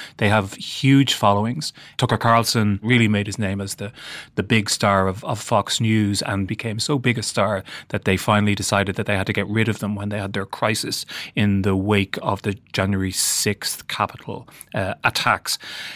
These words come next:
Since then, he has started his own show with the support of Elon Musk on X, formerly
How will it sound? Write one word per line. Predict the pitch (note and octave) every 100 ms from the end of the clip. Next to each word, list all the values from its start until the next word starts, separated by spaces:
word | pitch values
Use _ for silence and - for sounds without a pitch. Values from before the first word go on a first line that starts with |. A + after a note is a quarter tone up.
| -
Since | - E3 E3+
then, | - B2+ A2+ A2+
he | A#2 A2+
has | G#2 A2 G#2+ G#2 G#2 -
started | - B2 G#2+ A2+ G2
his | A2 A2
own | G#2
show | G#2 - G#2 G2
with | G2 A#2 G#2+ -
the | G#2
support | - - G#2 G#2
of | -
Elon | B2 G#2+ G2+
Musk | G2+ D3+ - -
on | G2 F#2+ F#2+ -
X, | F#3 - -
formerly | - G#2 G#2 G2